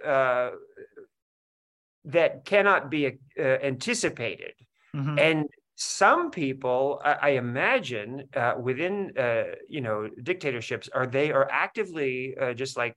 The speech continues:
Speaker 1: you know, Winston Smith in nineteen eighty-four, they're going to be working against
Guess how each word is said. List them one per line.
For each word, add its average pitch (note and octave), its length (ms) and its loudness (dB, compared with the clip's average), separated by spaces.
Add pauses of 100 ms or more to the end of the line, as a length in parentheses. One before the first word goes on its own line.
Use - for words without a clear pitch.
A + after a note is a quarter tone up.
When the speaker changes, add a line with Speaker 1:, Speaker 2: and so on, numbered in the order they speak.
(140)
Speaker 1:
you B2 80 -8
know, A#2 100 -8
Winston B2+ 400 -8
Smith C3+ 480 0
in A#2+ 60 -6
nineteen B2 340 -4
eighty-four, C3 680 0 (360)
they're D3+ 120 2
going G3+ 420 2
to E3+ 100 -8
be C#3 180 -4
working D3 500 -4
against A2+ 880 -2